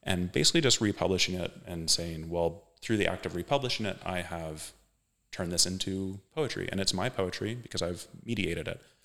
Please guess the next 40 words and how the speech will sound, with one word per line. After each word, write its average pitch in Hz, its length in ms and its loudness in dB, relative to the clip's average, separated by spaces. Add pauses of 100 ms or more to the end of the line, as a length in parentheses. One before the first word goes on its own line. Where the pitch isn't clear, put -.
(220)
And 120 360 6
I 123 80 8
think 175 160 6
that's 175 140 4
very 143 160 4
provocative. 95 720 0 (360)
I - 40 0
think 127 120 6
that 113 140 2
raises 107 380 6
interesting 92 480 2
questions. 82 640 -2 (520)
Um, 92 140 0
the 90 160 2
issues - 240 4
that - 100 0
I - 40 2
have 82 360 0 (260)
is 85 160 -4
that, 80 360 -6
um, 78 480 -6 (720)
there 92 160 4
have 87 100 4
been 85 160 2
instances 85 640 2
where, 78 580 -2 (760)
uh, - 400 -6
Kenneth 85 200 -2
Goldsmith, 80 640 -2
and 101 260 6 (180)
he's 107 220 4
not 131 140 6
alone 87 380 4
in 76 80 -6
this, - 160 2
so 87 140 4
I 85 60 0
just 85 200 4
wanna 90 140 -2
say, 87 240 2